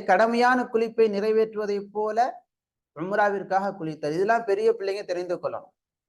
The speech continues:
எப்ப நீங்க பெரிய பிள்ளைங்களா ஆகுறீங்களோ அப்ப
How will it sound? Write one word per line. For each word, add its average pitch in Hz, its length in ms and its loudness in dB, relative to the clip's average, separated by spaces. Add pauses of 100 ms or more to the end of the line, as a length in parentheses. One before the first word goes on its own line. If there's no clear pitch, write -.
(160)
எப்ப 208 240 2
நீங்க 208 260 2
பெரிய 196 340 4
பிள்ளைங்களா 185 420 0
ஆகுறீங்களோ 156 600 -2 (760)
அப்ப 156 220 0